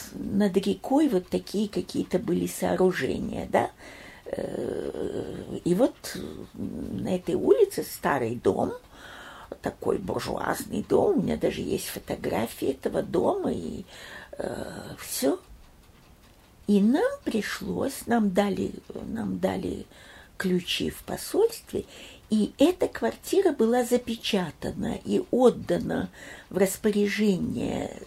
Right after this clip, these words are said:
со-, советского посольства и так далее с момента, когда,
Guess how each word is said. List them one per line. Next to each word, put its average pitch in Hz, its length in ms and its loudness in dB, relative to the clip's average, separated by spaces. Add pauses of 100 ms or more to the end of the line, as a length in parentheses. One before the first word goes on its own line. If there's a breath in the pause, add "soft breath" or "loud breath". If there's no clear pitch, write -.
(100)
со-, - 520 0
советского - 760 0
посольства - 800 0
и 180 120 4
так - 280 -4
далее - 380 4 (1900 loud breath)
с - 200 -2
момента, 208 640 6
когда, 226 720 2